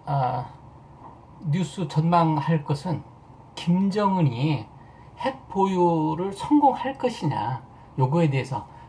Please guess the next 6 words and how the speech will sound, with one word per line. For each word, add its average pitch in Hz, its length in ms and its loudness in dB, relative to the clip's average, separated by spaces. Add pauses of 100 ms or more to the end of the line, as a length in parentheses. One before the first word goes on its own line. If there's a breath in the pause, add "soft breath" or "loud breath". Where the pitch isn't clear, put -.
관상학적으로 151 1080 0 (380 loud breath)
뉴스를, 143 580 0 (440 loud breath)
에, 127 180 -8
전해드리겠습니다. 139 960 0 (2750 loud breath)
자, - 380 -4
김정은의 190 1000 0